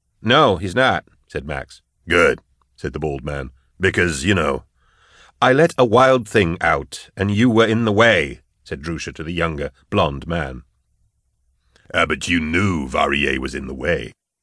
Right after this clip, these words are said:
said the bald man. "And you knew what would happen." "Yes," said Drusha. He hesitated,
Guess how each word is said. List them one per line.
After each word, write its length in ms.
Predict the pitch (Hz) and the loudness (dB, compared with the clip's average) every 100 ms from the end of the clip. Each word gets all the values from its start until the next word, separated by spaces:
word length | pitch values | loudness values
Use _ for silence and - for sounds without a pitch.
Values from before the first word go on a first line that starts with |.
| _ - | _ -10
said 200 | 78 69 | -8 -6
the 60 | |
bald 260 | 71 73 69 | -4 -4 -6
man. 320 | 65 65 65 _ _ _ _ - - - | -10 -10 -14 _ _ _ _ -20 -12 0
"And 240 | 95 87 | 0 0
you 180 | 82 82 | -2 -4
knew 240 | 76 85 | -2 -4
what 200 | 71 73 | -2 -2
would 120 | 67 - | -2 -2
happen." 420 | 90 - - - _ _ _ _ _ _ | -2 -2 -10 -18 _ _ _ _ _ _
"Yes," 500 | 131 110 80 - - _ _ _ _ | -2 0 0 -6 -14 _ _ _ _
said 200 | - 69 | -16 -12
Drusha. 380 | 71 76 - 67 - _ _ _ | -6 -6 -4 -8 -8 _ _ _
He 120 | 117 | 2
hesitated, 540 | 110 107 98 80 82 | 4 2 0 0 -2